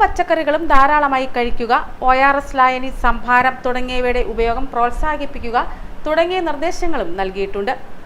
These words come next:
തീപിടുത്തത്തിനെതിരെ ജാഗ്രത വേണം. കാട്ടുതീ ഉണ്ടാകാനുള്ള സാധ്യത കണക്കിലെടുത്ത് വനാതിർത്തികളിൽ താമസിക്കുന്നവരും വിനോദസഞ്ചാരികളും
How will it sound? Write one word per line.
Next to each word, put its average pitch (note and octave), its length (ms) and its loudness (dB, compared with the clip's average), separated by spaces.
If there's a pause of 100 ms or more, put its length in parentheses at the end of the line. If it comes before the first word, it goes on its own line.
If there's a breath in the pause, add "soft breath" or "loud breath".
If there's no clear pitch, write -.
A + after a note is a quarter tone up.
(580)
തീപിടുത്തത്തിനെതിരെ G4 880 0 (120)
ജാഗ്രത C4 400 4 (100)
വേണം. G#3 220 -2 (320)
കാട്ടുതീ A#3+ 420 0 (100)
ഉണ്ടാകാനുള്ള B3+ 540 0 (100)
സാധ്യത B3 440 0
കണക്കിലെടുത്ത് A#3 640 0 (160)
വനാതിർത്തികളിൽ C#4 720 2 (120)
താമസിക്കുന്നവരും B3 840 0 (100)
വിനോദസഞ്ചാരികളും C#4+ 1000 -2